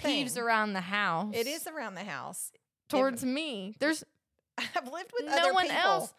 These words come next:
Speaker 2: There's no one else in this house right
Speaker 1: I've
Speaker 2: now.
Speaker 1: lived with
Speaker 2: These are
Speaker 1: other
Speaker 2: pet
Speaker 1: people.
Speaker 2: peeves directed direct, specifically
Speaker 1: Okay,
Speaker 2: towards
Speaker 1: but
Speaker 2: me.
Speaker 1: here's the thing. If the dishwasher is got clean dishes in it, I get it. But if the dishwasher is empty or the dishwasher is got dirty dishes in it,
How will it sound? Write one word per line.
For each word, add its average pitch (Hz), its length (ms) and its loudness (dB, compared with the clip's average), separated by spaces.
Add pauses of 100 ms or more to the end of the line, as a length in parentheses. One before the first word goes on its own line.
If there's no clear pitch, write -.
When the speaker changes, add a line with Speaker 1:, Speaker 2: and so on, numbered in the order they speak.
(200)
Speaker 2:
There's 330 260 -6
no 349 200 2
one 427 120 2
else 381 380 2
in 339 160 -4
this 339 160 -2
house 415 360 -2
right 359 220 0
Speaker 1:
I've 214 40 -14 (180)
Speaker 2:
now. 240 140 4
Speaker 1:
lived 220 100 -2
with 370 120 -2
Speaker 2:
These - 80 0
are 453 40 4
Speaker 1:
other 494 140 2
Speaker 2:
pet 427 260 0
Speaker 1:
people. 381 100 -2
Speaker 2:
peeves 403 380 2
directed 320 560 -4
direct, 240 400 -6 (240)
specifically 320 640 -8
Speaker 1:
Okay, 262 140 -4
Speaker 2:
towards 269 200 0
Speaker 1:
but 226 60 0
Speaker 2:
me. 175 120 -4
Speaker 1:
here's 311 240 -6
the - 80 -6
thing. 170 240 -10 (140)
If 233 180 -4
the 233 100 0
dishwasher 294 760 -6
is 233 320 -6 (420)
got 190 220 -6
clean 202 400 -12 (160)
dishes 180 320 -10
in 170 140 -10
it, 156 160 -10 (160)
I 180 80 -2
get 180 260 -8
it. - 160 -16 (100)
But 196 140 -4
if 220 120 -8
the 220 80 -6
dishwasher 226 720 -6
is 180 280 -10
empty - 460 -14
or 175 140 -8
the 175 100 -8
dishwasher 208 840 -8
is 175 260 -10 (400)
got 170 220 -6
dirty 160 260 -6
dishes 156 380 -12
in 143 100 -10
it, - 160 -16